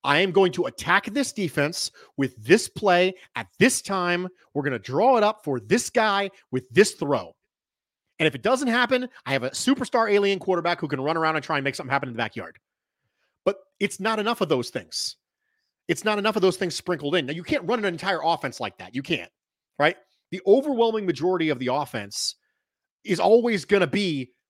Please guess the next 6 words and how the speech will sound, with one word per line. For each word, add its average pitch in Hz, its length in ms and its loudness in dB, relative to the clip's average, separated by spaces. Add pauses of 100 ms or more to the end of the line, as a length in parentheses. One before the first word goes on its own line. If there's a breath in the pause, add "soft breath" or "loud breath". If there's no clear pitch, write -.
(200)
"Look 190 280 2
here, 208 480 4 (360)
do 190 240 2
this, 165 440 4 (200)
read 131 360 -2
this, - 400 2